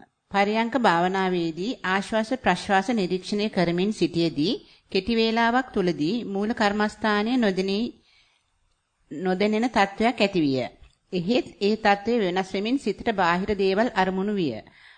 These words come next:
මා දුටු දේ මෙයයි. ඔබ වහන්සේගෙන් කාරුණික උපදෙසක් අපේක්ෂා කරමි. ඔබ වහන්සේට නිර්වාණ අවබෝධය ලැබේවා.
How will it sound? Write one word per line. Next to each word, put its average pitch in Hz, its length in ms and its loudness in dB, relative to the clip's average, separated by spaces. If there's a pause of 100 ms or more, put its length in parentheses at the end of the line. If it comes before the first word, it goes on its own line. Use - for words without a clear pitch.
මා 185 260 2
දුටු 208 320 2
දේ 214 240 2
මෙයයි. 139 420 -2 (100)
ඔබ 170 140 -8
වහන්සේගෙන් 202 760 2
කාරුණික 196 500 0
උපදෙසක් 196 580 0 (260)
අපේක්ෂා 180 580 0
කරමි. 143 400 0 (320)
ඔබ 185 180 -4
වහන්සේට 190 500 2
නිර්වාණ 196 520 0
අවබෝධය 185 480 0
ලැබේවා. 135 520 0